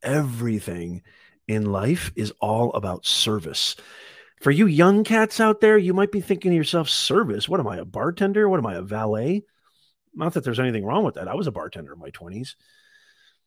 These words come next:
Just think about this. If you're doing things for yourself, if it's all about me, me, me, me, me, how many, here's a better way of looking at it. How many of you have been around somebody? Let me know in the comments.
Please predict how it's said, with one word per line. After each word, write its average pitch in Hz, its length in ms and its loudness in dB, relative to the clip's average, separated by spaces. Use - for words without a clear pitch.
Just 214 240 -4
think - 240 -4
about 92 300 -2
this. - 280 -14
If - 160 -14
you're 277 180 0
doing 180 460 0
things 143 380 -6
for - 140 -10
yourself, 98 640 -8
if 117 120 -14
it's 131 220 -10
all 165 340 -2
about 147 300 -4
me, 117 360 -4
me, 117 200 -4
me, 104 200 -6
me, 101 200 -8
me, 104 200 -6
how 165 160 -2
many, 262 200 2
here's 196 200 4
a 156 40 2
better 131 240 4
way 113 140 4
of 101 80 2
looking 107 280 -6
at 87 100 -8
it. 80 60 -12
How 151 120 -2
many 254 160 0
of 160 100 2
you 139 120 0
have 104 100 -6
been 113 140 -2
around 98 400 -6
somebody? 80 420 -12
Let 117 140 -6
me 143 80 -2
know 139 120 0
in 123 60 -2
the 110 80 -2
comments. 87 560 -12